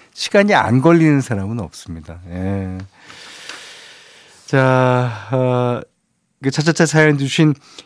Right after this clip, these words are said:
유동진 씨가요, 또 이런 말을, 어, 덧붙여 주셨네요. "현장에서 일하다 보니 아침에 출근해서 퇴근할 때까지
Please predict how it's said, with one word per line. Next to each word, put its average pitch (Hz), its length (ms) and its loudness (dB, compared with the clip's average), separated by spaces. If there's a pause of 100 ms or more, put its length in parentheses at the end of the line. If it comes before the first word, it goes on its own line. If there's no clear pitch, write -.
(120)
유동진 143 500 4
씨가요, 113 720 -4
또 101 220 -6 (240)
이런 107 220 -2
말을, 92 340 -6 (340)
어, 87 240 -10
덧붙여 - 340 -8
주셨네요. 87 640 -10 (880)
"현장에서 151 500 4
일하다 127 260 4
보니 117 480 2 (200)
아침에 151 460 2
출근해서 151 560 -4
퇴근할 156 440 -2
때까지 139 800 -4